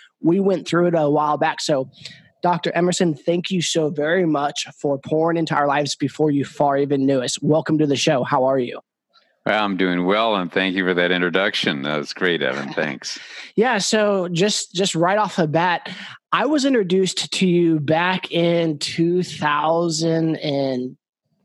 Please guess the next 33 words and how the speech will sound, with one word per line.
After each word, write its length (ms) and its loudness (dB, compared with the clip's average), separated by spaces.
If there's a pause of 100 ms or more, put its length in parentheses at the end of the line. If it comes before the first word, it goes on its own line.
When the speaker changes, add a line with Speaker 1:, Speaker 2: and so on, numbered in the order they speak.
(920)
Speaker 1:
twelve, 560 0
thirteen, 600 -2
fourteen, 420 0
somewhere 420 0
around 300 0
there. 320 0 (500)
I 80 -6
can't 240 -2
remember 380 0
specifically 760 -2
when, 420 -2 (460)
but 340 0 (100)
a 160 -2
church 340 0
at 140 -2
the 100 0
time 220 0
that 160 0
we 140 4
were 120 2
going 400 0
to 380 0 (420)
had 340 0
a, 640 0 (520)
a 180 0
D 320 0
V 220 0
D 520 2 (120)
conference 760 -2
of 200 -4
Love 240 2
and 100 0
Respect. 640 -2